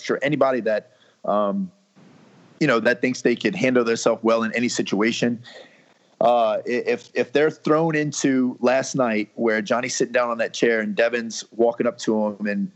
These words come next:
and basically threatening him, do you think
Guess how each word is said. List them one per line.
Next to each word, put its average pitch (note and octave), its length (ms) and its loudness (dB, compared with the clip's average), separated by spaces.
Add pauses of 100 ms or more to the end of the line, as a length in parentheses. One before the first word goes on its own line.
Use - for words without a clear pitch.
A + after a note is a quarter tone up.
and G2 280 -4
basically A2+ 360 2
threatening A#2 440 2
him, G2+ 160 -2 (360)
do A2+ 80 0
you F3 160 4
think F#3 360 0